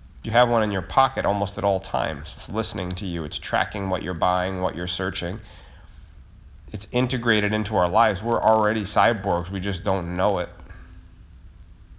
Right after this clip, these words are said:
And I'm not saying it's a horrible thing. I love technology. I just think it's too easy for technology to take over our lives. And I think in the next fifty years, life is gonna be unrecognizable, man. It's gonna be wild. I'm excited about it 'cause I've always loved sci-fi, but man, this shit's crazy.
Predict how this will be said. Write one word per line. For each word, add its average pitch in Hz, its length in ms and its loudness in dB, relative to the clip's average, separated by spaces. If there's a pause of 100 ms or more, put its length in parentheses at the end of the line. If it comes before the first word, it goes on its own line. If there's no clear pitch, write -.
(640)
And 120 100 4
I'm 156 80 6
not 151 180 8
saying 135 220 4
it's 127 140 2
a 117 40 0
horrible 120 380 2
thing. 131 240 2
I 101 60 6
love 101 240 6
technology. 87 760 -2
I 113 120 4
just 107 180 -2
think 107 140 0
it's - 160 -4
too 123 200 -2
easy 117 260 -2
for 95 100 -12
technology 101 640 2
to 92 100 -4
take 107 320 -4 (100)
over 110 340 2
our 85 140 4
lives. 98 380 2
And 95 80 0
I 95 80 2
think 101 280 -4 (360)
in 117 100 0
the 110 80 2
next 127 240 2
fifty - 320 -2
years, 107 460 0 (340)
life 127 300 4
is 101 120 -2
gonna 98 200 0
be 87 120 -2
unrecognizable, 92 920 2
man. 87 240 0
It's 104 80 -2
gonna 107 160 0
be 80 120 -6
wild. 85 520 6
I'm 98 120 2
excited 104 380 4
about 80 240 0
it 85 80 -8
'cause 90 120 -6
I've 90 140 0
always 87 220 -2
loved 92 220 2
sci-fi, 87 540 2
but 73 180 -6
man, 95 240 2
this 117 140 -2
shit's 80 260 -4
crazy. 107 460 0